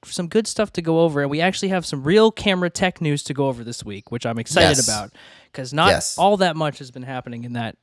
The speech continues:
Speaker 1: realm or that neck of the woods recently. Um,
Speaker 2: Yes. We keep saying, "Hey, we should be talking about this," but then we don't have anything to talk about.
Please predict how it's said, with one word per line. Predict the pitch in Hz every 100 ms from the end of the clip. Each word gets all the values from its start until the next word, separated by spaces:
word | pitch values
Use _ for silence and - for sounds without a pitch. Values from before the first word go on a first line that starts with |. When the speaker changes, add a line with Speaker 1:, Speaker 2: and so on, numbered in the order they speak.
| -
Speaker 1:
realm | 131 131 120 -
or | 139
that | 139 139
neck | 143 143
of | 135
the | 123
woods | 123 113 -
recently. | 104 - - 101 - - _ _ -
Um, | 110 92 92 -
Speaker 2:
Yes. | 92 82 - - _
We | 107
keep | 107 139 -
saying, | 120 110 104
"Hey, | 85 117
we | 90 95
should | - 127
be | 101
talking | 82 85 82
about | 73 78 80
this," | 78
but | - -
then | 82
we | 82
don't | 78 80
have | 80
anything | 73 80
to | -
talk | - 82
about. | 80 82